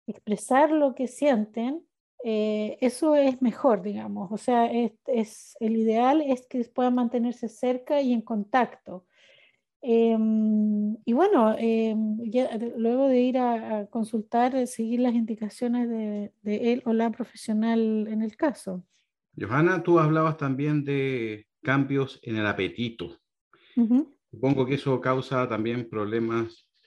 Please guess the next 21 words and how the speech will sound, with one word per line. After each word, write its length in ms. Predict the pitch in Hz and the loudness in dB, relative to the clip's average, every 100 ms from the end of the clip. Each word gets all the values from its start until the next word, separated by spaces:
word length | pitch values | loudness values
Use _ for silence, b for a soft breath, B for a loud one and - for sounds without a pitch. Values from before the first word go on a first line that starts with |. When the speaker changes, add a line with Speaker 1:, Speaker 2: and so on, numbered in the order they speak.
| _ | _
Speaker 2:
en 160 | 104 98 | -10 -6
la 380 | 104 98 92 87 | -4 -4 -6 -8
salud 240 | 107 98 | -6 -6
física, 420 | - 143 123 113 | -2 -2 -4 -8
¿no 60 | 95 | -8
es 80 | - | -6
cierto? 320 | 113 117 113 | -6 -6 -10
Porque 180 | 101 87 | -8 -8
aparecen 580 | 92 101 101 107 104 - _ _ _ _ _ _ _ _ _ | -6 -6 -6 -8 -10 -14 _ _ _ _ _ _ _ _ _
problemas 460 | - 98 104 110 101 | -4 -2 2 0 0
de 240 | 101 95 | -2 -2
obesidad. 880 | - 90 87 - 82 98 127 - - _ _ _ _ _ _ - | -4 -6 -8 -8 -6 -2 -2 -2 -12 _ _ _ _ _ _ -2
Speaker 1:
Sí. 300 | 226 180 156 - 95 - - | 0 0 -6 -16 -20 -20 -16
Speaker 2:
O 240 | 104 - | -12 -8
otros 240 | 117 120 | -4 -4
tipos 300 | - 113 117 | -4 -6 -4
de 260 | 110 104 101 | -4 -4 -4
alteraciones 880 | - - 101 92 - 113 113 117 - b b b | -6 -6 -8 -8 -4 -2 -2 -4 -8 b b b
en 180 | 107 98 | -6 -4
la 160 | 98 101 | -2 -4
alimentación. 1080 | 104 95 92 87 85 82 - 117 98 82 | -6 -8 -8 -8 -10 -12 -4 -2 -2 -6